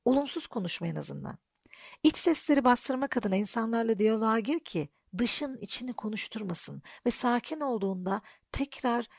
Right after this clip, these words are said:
yapabileceklerine odaklanmayı dene. Kendini kimseyle kıyaslama ve kıyaslanmaya asla izin verme.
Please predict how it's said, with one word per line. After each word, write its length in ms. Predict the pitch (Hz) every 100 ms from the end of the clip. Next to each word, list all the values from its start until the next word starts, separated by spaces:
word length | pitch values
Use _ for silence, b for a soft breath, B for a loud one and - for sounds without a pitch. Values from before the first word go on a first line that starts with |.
| -
yapabileceklerine 800 | 226 233 247 233 240 - 240 233
odaklanmayı 680 | 180 165 - 160 147 143 131
dene. 220 | 139 - _ _ _ b b b b _
Kendini 600 | - 240 254 262 240 233 226 _ _ -
kimseyle 600 | 285 269 - 220 208 214
kıyaslama 640 | 208 190 - - 190 196
ve 60 |
kıyaslanmaya 880 | 208 - 202 202 - 190 190 190 185
asla 460 | - - - 165 151
izin 260 | 147 151 143
verme. 380 | 135 143 -